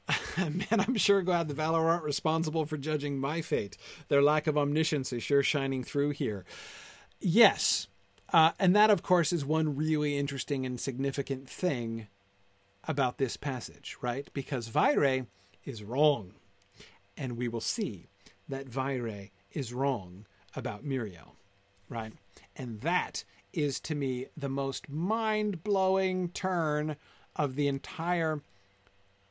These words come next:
Muriel and Finwë situation. Um, let's keep going. Manwë then comes in.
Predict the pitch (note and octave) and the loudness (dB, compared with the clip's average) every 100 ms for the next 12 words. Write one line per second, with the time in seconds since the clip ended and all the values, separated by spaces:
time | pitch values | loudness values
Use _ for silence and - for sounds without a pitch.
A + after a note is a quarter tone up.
0 | _ _ _ _ _ _ - C#3+ C3+ C3+ | _ _ _ _ _ _ -6 -2 0 0
1 | C3 A#2+ A2+ - _ _ _ _ _ _ | 0 -2 -6 -10 _ _ _ _ _ _
2 | _ - C3+ B2 A#2 - B2+ B2 A#2 A2+ | _ -8 -6 -6 -6 -6 -6 -4 -4 -4
3 | G#2+ G#2+ _ _ _ _ _ - - A#2 | -6 -10 _ _ _ _ _ -12 -10 -8
4 | A#2 A2+ A2+ G#2+ G2+ A#2 _ _ - _ | -8 -6 -6 -10 -14 -18 _ _ -20 _
5 | - _ _ - - - - - - - | -20 _ _ -20 -20 -20 -20 -20 -16 -6
6 | C3+ A#2 A2+ A2+ _ - C3+ B2+ - B2 | -4 -2 -6 -10 _ -14 -10 -8 -6 -6
7 | A2+ F#2+ G#2 - _ _ _ _ _ - | -6 -8 -14 -20 _ _ _ _ _ -20
8 | - _ _ _ - - _ _ _ _ | -20 _ _ _ -20 -20 _ _ _ _
9 | _ _ - D#3+ D#3+ D#3 D3 C#3+ C#3 C3+ | _ _ 0 2 4 4 4 2 0 -4
10 | A#2 G2+ - | -6 -10 -14